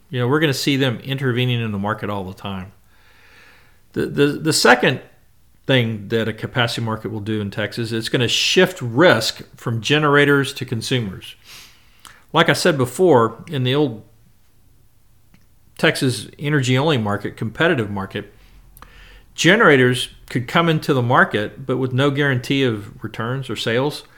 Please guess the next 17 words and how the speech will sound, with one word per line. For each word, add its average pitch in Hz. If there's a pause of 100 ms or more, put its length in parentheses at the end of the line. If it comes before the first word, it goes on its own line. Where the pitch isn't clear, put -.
(400)
And 117
if 117
they 113
didn't 135
sell 131
their 120
electricity, 113
they 110
went 110
broke. 113
And 113
in 120
fact, 170
a 120
lot, 110
you 240
know, 220